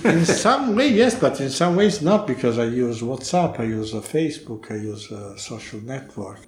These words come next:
Speaker 1: I mean, people contacted me. Sure, if I was
Speaker 2: I think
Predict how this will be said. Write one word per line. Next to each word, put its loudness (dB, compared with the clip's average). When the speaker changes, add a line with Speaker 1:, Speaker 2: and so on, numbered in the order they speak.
Speaker 1:
I -10
mean, -6
people -8
contacted -12
me. -4
Sure, 4
if 2
I 2
was 0
Speaker 2:
I 0
think 4